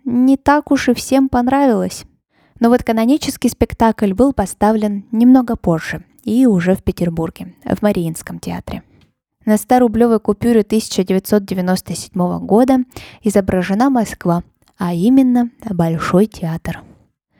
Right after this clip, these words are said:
А если вышло, что эта банкнота обошла вас стороной,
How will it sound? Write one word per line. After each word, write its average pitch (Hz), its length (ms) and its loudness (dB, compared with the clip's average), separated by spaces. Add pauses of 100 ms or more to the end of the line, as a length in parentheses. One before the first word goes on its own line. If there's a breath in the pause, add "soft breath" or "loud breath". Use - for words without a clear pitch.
(240)
А - 80 -2
если 233 260 2
вышло, 214 380 0
что - 180 -4
эта 202 180 2
банкнота 202 600 0
обошла 190 400 0
вас 180 160 -4
стороной, 196 580 0